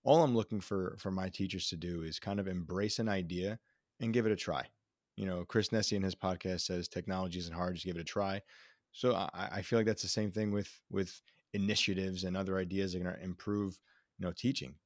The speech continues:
Just give it a try, see what it does for you. If you try one little piece of positive discipline instead of, you know, i-, instead of a, a lunch detention with a student, give them a little project they have to do that's gonna open your eyes to build a relationship.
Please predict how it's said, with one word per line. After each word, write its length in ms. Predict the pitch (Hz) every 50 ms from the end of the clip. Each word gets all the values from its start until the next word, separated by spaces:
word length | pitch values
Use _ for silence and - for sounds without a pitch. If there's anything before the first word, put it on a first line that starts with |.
| _ _ -
Just 460 | - 107 110 123 - - - - 107
give 160 | 90 101 101
it 80 | 101 104
a 60 | 110
try, 480 | 107 - - 92 82 78 76 80 92 - _ _ _ _ _ _ _
see 360 | - - - - - 107 104
what 160 | 110 113 113
it 100 | 113 101
does 240 | - 117 131 139 127
for 220 | - - 82 71 64
you. 120 | 64 69 82 95 143 _ _ -
If 160 | 101 92 82
you 100 | 90 92
try 300 | 85 - - 101 98 98
one 300 | 95 90 90 101 113 127
little 180 | 135 139 139 131
piece 320 | - - 139 135 120 -
of 260 | 110 107 101 98 92 92 _ _ - _ _ _ _ -
positive 540 | - - 98 98 110 107 113 110 113 101 92
discipline 500 | 104 110 107 - 98 - - 82 80 82
instead 300 | 82 82 - - 101 101
of, 200 | 101 101 98 - _ _ _ _ _ _ _ _
you 80 | - 95
know, 200 | 85 76 69 69 - _ _ _ _ _ _ _ _ _ _ -
i-, 40 | -
instead 340 | 82 98 107 101 - 113 113
of 100 | 110 113
a, 360 | 104 107 107 110 101 95 107
a 60 | 104
lunch 320 | 104 101 107 123 135 -
detention 280 | - 101 98 95 87 87
with 100 | 85 80
a 40 | 78
student, 440 | - - 85 85 82 85 85 87 - _ _ _ _ _ -
give 160 | 107 110 113
them 220 | 120 117 120 - -
a 40 | 104
little 220 | 107 110 107 107 95
project 400 | - - 101 104 107 104 101 98
they 80 | 101
have 160 | 92 98 95
to 100 | - 92
do 220 | 85 82 104 117 110
that's 220 | 98 - - -
gonna 240 | - 95 95 92 - - - - _ _ _ -
open 280 | 113 110 - 120 113
your 240 | 107 104 98 95 92
eyes 540 | 95 104 113 110 95 87 82 82 - - - - _ -
to 100 | - 90
build 220 | 82 95 98 95
a 20 | 85
relationship. 640 | 82 82 87 101 120 - - 95 78 78 78 76